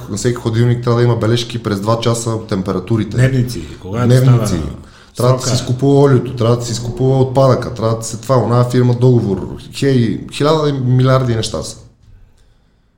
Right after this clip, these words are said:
Speaker 1: И понеже аз осъзнавам, че ако искам да пия коктейлче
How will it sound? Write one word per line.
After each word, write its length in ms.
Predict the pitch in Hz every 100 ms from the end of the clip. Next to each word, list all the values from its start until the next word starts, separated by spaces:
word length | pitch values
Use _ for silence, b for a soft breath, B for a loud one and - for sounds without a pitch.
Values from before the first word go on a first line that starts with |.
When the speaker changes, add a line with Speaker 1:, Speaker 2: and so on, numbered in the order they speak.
| -
Speaker 1:
И 140 | -
понеже 320 | - 90 107 127
аз 240 | - -
осъзнавам, 500 | - 101 98 117 127
че 100 | 123
ако 140 | - 110
искам 420 | - 120 104 - - _ _ _ _ _
да 180 | 90 90
пия 300 | 107 107 -
коктейлче 640 | - - 101 95 78 82